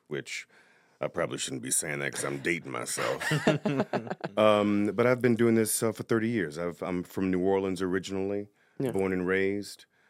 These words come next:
Speaker 1: Uh, went to an all-black male Catholic high school in New Orleans. I graduated, went to the University of Notre Dame, and majored in political science.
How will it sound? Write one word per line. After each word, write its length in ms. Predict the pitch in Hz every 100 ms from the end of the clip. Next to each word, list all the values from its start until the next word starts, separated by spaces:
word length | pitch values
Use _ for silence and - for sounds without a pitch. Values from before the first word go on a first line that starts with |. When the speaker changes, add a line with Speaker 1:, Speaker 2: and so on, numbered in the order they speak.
| _ _
Speaker 1:
Uh, 160 | 87 82
went 160 | 92 90
to 100 | 85
an 60 |
all-black 480 | 87 98 101 98 92
male 180 | 95 92
Catholic 340 | 104 95 92 90
high 180 | 92
school 440 | 92 - 98 95 85
in 100 | 92
New 80 | 92
Orleans. 400 | 92 92 92 85
I 40 |
graduated, 640 | 78 92 90 90 90 85
went 140 | 82 82
to 100 | 85
the 100 | 82
University 480 | 85 85 87 - 85
of 80 |
Notre 180 | 85 82
Dame, 460 | 76 90 87 87 90 _ _ _ _ _ -
and 200 | 85 82
majored 300 | 87 82 82
in 100 | 82
political 340 | 80 85 80
science. 560 | 80 92 90 104 113 -